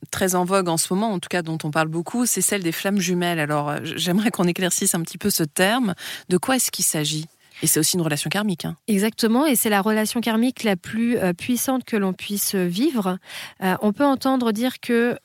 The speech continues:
Speaker 2: euh, les flammes jumelles, c'est la moitié de deux âmes qui, euh, d-, la moitié d'une âme qui se retrouve. Pour moi, ça, c'est davantage nourrir une dépendance affective plutôt que de s'ouvrir à soi.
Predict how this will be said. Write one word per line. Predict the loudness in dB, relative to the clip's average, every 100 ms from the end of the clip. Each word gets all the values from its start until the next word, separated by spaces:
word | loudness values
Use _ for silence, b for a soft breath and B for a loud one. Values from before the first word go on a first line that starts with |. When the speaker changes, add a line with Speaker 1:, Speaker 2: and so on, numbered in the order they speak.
| 0
Speaker 2:
euh, | 2 2 2
les | 0
flammes | 2 0
jumelles, | 2 2 0 0
c'est | 0 0
la | 0
moitié | 0 0 0
de | 0
deux | 2 2 2
âmes | 0
qui, | 0 -2 2 2
euh, | 2 -2 -4
d-, | -4
la | 0 2
moitié | 2 0 0
d'une | 2 2
âme | 0
qui | -2
se | -2
retrouve. | -2 0 -2
Pour | 0
moi, | 0 2
ça, | 0 -2
c'est | 0
davantage | 0 0 0 -2 0
nourrir | 2 2 0
une | 0
dépendance | 0 0 -2 0
affective | -4 -4 -6 -4 -2 -2 -4 B B B B
plutôt | -4 0 0
que | 0
de | -4
s'ouvrir | -2 -2 0 0
à | 0
soi. | 0 -2